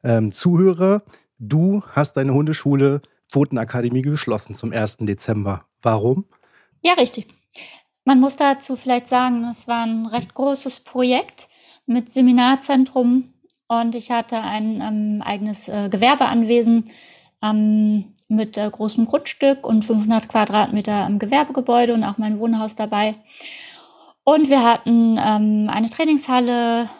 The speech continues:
Speaker 2: m, verschiedene Seminarräume und, äh, insgesamt auch drei, ähm, Außengelände, Parkplatz, alles, was man so, ähm,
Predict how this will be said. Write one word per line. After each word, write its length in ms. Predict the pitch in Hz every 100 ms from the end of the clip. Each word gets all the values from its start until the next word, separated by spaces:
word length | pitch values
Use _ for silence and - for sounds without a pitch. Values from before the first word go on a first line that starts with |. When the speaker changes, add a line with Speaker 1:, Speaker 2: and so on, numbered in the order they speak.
| - - _
Speaker 2:
m, 560 | 240 247 240 233 233
verschiedene 420 | 233 254 269 262 240
Seminarräume 1120 | 247 247 214 208 208 220 220 220 220 214 214 - - - _ -
und, 400 | 220 214 214 214
äh, 220 | 208 208
insgesamt 500 | 202 - 190 196 190
auch 120 | 190
drei, 360 | - 196 190 196
ähm, 220 | 190 190
Außengelände, 1120 | 196 240 233 214 202 196 202 196 196 190 190 -
Parkplatz, 580 | - 208 294 - 240 240
alles, 320 | - 214 196
was 160 | 190 -
man 180 | 196 185
so, 220 | 185 175 - - - _ _ -
ähm, 400 | 202 196 185